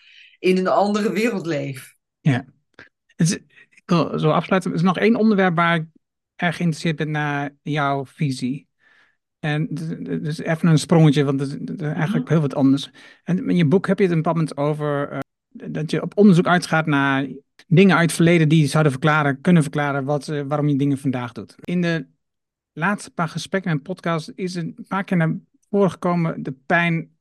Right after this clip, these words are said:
Speaker 2: die we ervaren als maatschappij of als individu uit het verleden. Hè, dus de, de intergeneraliseerde pijn of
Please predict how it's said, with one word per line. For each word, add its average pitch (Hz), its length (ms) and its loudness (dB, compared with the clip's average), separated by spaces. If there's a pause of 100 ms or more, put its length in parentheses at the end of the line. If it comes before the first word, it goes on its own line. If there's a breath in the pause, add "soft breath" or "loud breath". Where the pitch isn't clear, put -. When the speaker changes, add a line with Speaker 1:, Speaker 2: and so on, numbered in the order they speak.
(120)
Speaker 2:
die 165 260 -6
we 151 60 -6
ervaren 160 400 -4
als 139 120 -6
maatschappij 160 600 -2
of 147 120 -8
als 135 140 -8
individu 160 640 -4 (540 soft breath)
uit 165 180 -4
het 156 160 -6
verleden. 135 500 -2
Hè, 165 100 -6
dus 175 200 -4
de, 151 280 -6
de 139 580 -4
intergeneraliseerde 165 1120 -2
pijn 175 360 -4
of 165 320 -6